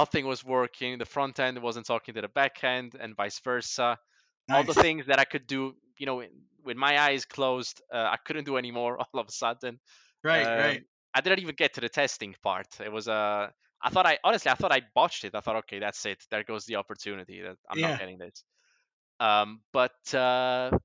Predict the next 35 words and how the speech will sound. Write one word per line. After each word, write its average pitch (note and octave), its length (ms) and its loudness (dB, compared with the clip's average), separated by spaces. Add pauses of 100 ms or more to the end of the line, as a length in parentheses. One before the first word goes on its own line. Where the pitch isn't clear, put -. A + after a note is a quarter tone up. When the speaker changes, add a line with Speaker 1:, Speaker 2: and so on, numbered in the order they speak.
(140)
Speaker 1:
I C3+ 100 -2
think - 240 -10
it D#3+ 80 -10
was C#3 200 -4
a C3 80 -4
week D3+ 480 -14
later G#3+ 400 -10
or D#3 60 -10
maybe D#3 240 -14
less D3+ 300 -10
than F#3+ 160 -12
that, B3 180 -16 (140)
I C#3+ 360 -6
then D3+ 180 -6
got D3 160 0
another E3 300 -4
email E3+ 340 -10
with D#3 120 -8
an E3+ 80 -4
offer. B2 360 -6 (840)
Um, G#2 640 -4
Speaker 2:
Wow. C3+ 360 -2 (440)
Speaker 1:
and C3 200 -6
I, B2+ 200 -4
I - 40 -8
thought, D#3 200 -2
"Okay." A#2 200 -4 (1000)
<laughs> - 100 -14 (720)
Speaker 2:
You're C#3 120 -2
Speaker 1:
I'm D3 80 4
not F3 120 6
Speaker 2:
like, - 20 2
Speaker 1:
even, E3 240 -2
Speaker 2:
uh, C3+ 100 -10
<laughs> - 60 -20